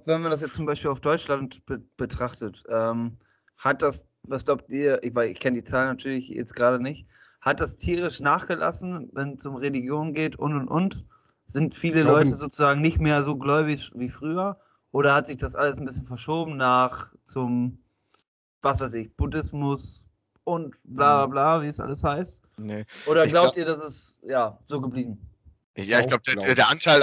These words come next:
Speaker 3: der, der Anteil der Christen ist, glaub ich, wirklich gesunken, auch prozentual oder so. Auch sind viele Leute aus der Kirche ausgetreten, auch aus der katholischen Kirche, aufgrund der letzten Missbrauchsvorwürfe, glaub ich, war da nochmal so eine Welle. Und ich denke auch, generell ist es ja so, äh, dass wir eine aufgeklärte Gesellschaft sind und dementsprechend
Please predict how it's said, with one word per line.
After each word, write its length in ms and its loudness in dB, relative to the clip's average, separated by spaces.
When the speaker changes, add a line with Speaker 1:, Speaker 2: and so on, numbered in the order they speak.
Speaker 3:
der, 160 2
der 200 4
Anteil 340 6
der 120 4
Christen 340 -4
ist, 160 -4
glaub 160 6
ich, 120 0
wirklich 220 -8
gesunken, 380 -4
auch 120 2
prozentual 680 2
oder 100 -2
so. 140 -2
Auch 120 -4
sind 240 -6
viele 160 -4
Leute 180 0
aus 80 -2
der 80 -8
Kirche 260 -4
ausgetreten, 460 -4
auch 140 -10
aus 160 -8
der 80 -10
katholischen 420 -4
Kirche, 320 -2
aufgrund 300 0
der 80 6
letzten 320 0
Missbrauchsvorwürfe, 760 0
glaub 200 2
ich, 100 -6
war 80 4
da 100 6
nochmal 280 2
so 80 -4
eine 160 -2
Welle. 260 2
Und 220 -2
ich 80 0
denke 280 4
auch, 180 6
generell 440 6
ist 200 -2
es 80 -6
ja 140 0
so, 380 -4
äh, 460 2
dass 220 -6
wir 120 6
eine 140 4
aufgeklärte 520 0
Gesellschaft 600 -4
sind 180 -4
und 200 -8
dementsprechend 720 -6